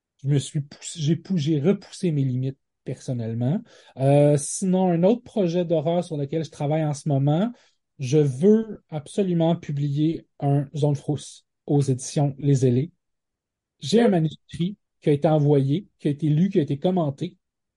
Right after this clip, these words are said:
Speaker 1: et que je dois retravailler. Mais la porte est ouverte.
Speaker 2: Ah,
Speaker 1: Et
Speaker 2: ben, c'est intéressant.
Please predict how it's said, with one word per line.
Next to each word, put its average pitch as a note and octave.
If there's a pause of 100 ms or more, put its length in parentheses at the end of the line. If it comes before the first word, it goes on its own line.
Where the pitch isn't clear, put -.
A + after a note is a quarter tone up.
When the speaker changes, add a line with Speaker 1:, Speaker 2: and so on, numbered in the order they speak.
(600)
Speaker 1:
et A#3+
que G#3+
je D3+
dois D#3
retravailler. C3 (380)
Mais D#3
la D3
porte F3
est D3
ouverte. - (1800)
Speaker 2:
Ah, A3+
Speaker 1:
Et D#3+
Speaker 2:
ben, F3+
c'est -
intéressant. F2